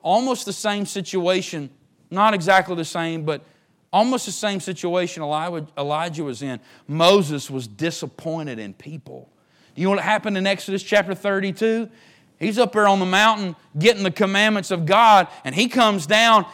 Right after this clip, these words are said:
and guess what? Everybody's naked and partying and wickedness and idolatry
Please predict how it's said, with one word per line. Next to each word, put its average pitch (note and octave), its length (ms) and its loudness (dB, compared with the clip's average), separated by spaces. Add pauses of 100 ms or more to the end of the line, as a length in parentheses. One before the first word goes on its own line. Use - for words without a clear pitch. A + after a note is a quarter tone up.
and F#3 160 0
guess D4 260 8
what? F4+ 400 6 (800)
Everybody's C#4+ 480 6
naked B3+ 640 8 (1040)
and G3 240 2
partying D4 680 8 (840)
and G3+ 320 4
wickedness E4 880 6 (480)
and A#3 140 6
idolatry A#3+ 1040 8